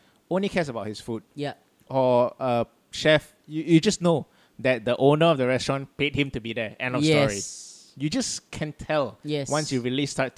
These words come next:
Speaker 1: to see the differences.
Speaker 2: That's a super good point. Like when, uh, Gordon took over Aubergine, right? Uh, this was in the nineties. And Aubergine was part of a ho-, a hotel, right? And it was run by the same people for God knows how long.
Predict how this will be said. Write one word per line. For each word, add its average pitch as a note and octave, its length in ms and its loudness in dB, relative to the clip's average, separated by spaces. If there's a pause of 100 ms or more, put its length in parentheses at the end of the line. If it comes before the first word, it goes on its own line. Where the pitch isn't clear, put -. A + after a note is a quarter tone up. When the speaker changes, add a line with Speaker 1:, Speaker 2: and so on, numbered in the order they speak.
Speaker 1:
to G#2+ 160 -6
see C3 300 -8
the A2+ 100 -6
differences. G#2+ 480 -10
Speaker 2:
That's A#3+ 200 -4
a F#3 80 -2
super F3+ 440 0
good E3+ 300 -4
point. D#3 300 0
Like C#3 220 -2
when, C#3 300 -2
uh, C3+ 320 -4
Gordon E3 400 -4
took F3+ 180 -6
over C#3 220 -4
Aubergine, C#3 760 -4
right? B2+ 280 -4 (160)
Uh, B2+ 160 -6
this D#3 240 -6
was C#3 160 -8
in B2 100 -10
the A#2+ 80 -8
nineties. C3+ 720 -6 (240)
And C#3 720 -4 (140)
Aubergine F#3+ 360 -2
was D#3 140 -6
part F3 200 0
of C#3+ 140 -6
a B2 100 -6
ho-, B2 180 -10
a C3+ 200 -4
hotel, C#3+ 500 -2 (180)
right? C#3+ 280 -2 (400)
And C#3+ 440 -6
it D3+ 100 -6
was D3 200 -6
run F3 280 -2
by C3+ 140 -4
the B2+ 100 -8
same G3 260 -4
people E3 360 -4
for B2 460 -8
God D#3+ 240 0
knows D#3+ 180 -2
how D3 140 -4
long. C#3 260 -4